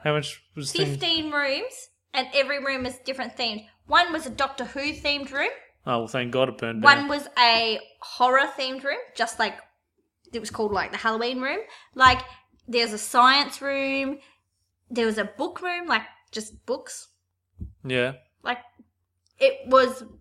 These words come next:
Speaker 2: rooms with themes. One was full of porcelain dolls. <laughs> Filled with porcelain dolls. Ben would have a nightmare.
Speaker 1: Yeah.
Speaker 2: But I loved it, 'cause it was just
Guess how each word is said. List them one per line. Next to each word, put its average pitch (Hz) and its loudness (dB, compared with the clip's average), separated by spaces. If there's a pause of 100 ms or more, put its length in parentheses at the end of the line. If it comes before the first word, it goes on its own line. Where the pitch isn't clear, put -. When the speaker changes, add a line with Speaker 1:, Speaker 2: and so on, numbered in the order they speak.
Speaker 2:
rooms 269 -4
with 226 -8
themes. 220 0 (300)
One 262 4
was 247 0
full 254 0
of 311 0
porcelain 294 4 (160)
dolls. - 6 (560)
<laughs> - -14
Filled 330 6
with 247 4
porcelain 220 2
dolls. - -4 (1080)
Ben 220 -2
would 240 -6
have 214 -4
a 240 -4
nightmare. 202 -4
Speaker 1:
Yeah. 107 -12 (880)
Speaker 2:
But 294 6 (220)
I 262 6
loved 269 4
it, - -4 (140)
'cause 214 -6
it 214 -4
was 214 -4
just 220 -8